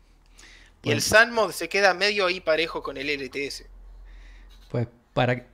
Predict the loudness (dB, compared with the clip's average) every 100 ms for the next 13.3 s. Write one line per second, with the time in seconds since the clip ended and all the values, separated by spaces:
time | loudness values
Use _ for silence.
0 | _ 0 2 4 4 4 2 0 0 0
1 | -2 -2 -2 -4 0 2 2 2 2 0
2 | -2 -2 0 0 0 2 0 0 0 2
3 | 2 0 -2 -4 -2 0 -2 -2 0 0
4 | 2 0 0 0 0 0 -2 -2 -2 -2
5 | -4 -4 -2 0 0 0 0 0 2 0
6 | 2 0 0 0 0 0 0 0 -2 -4
7 | -4 -4 -6 -6 -4 -4 -4 -4 -4 -4
8 | -6 -2 -2 0 -2 0 4 4 4 4
9 | 2 2 -8 -6 -6 -2 -4 0 -2 0
10 | -6 -4 -10 -10 -10 -14 -12 -10 -6 -6
11 | -2 0 2 6 6 6 6 6 4 2
12 | 2 2 2 0 2 4 4 4 2 2
13 | 2 2 0